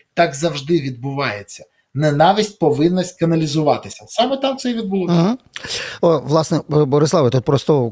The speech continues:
Speaker 2: кувалдою Пригожина вже режисер мені показує, що ми перебираємо по часу, але я кажу, Бор-, блискучий Борислав Береза, на, на якого ви підпишетеся, будете далі дивитися, мусить ще дати відповідь на одне ключове питання. Почалася війна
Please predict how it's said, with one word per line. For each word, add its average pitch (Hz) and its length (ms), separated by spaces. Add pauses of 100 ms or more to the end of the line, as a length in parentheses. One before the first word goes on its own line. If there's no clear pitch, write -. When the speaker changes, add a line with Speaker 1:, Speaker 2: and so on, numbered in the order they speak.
Speaker 2:
кувалдою 151 460
Пригожина 131 520
вже 123 500
режисер 127 540
мені 127 200
показує, 113 560
що 120 180
ми 117 160
перебираємо 123 600
по - 120
часу, 170 440
але 110 180
я 120 120
кажу, 123 280
Бор-, 127 300
блискучий 131 520
Борислав 123 380
Береза, 151 420 (420)
на, 117 320
на 117 140
якого 117 380
ви 107 160
підпишетеся, 165 720
будете 127 300
далі 131 200
дивитися, 160 520 (300)
мусить 160 520
ще - 360
дати 143 320
відповідь 135 400
на 127 180
одне 127 280
ключове 127 460
питання. 107 500
Почалася 151 600
війна 127 540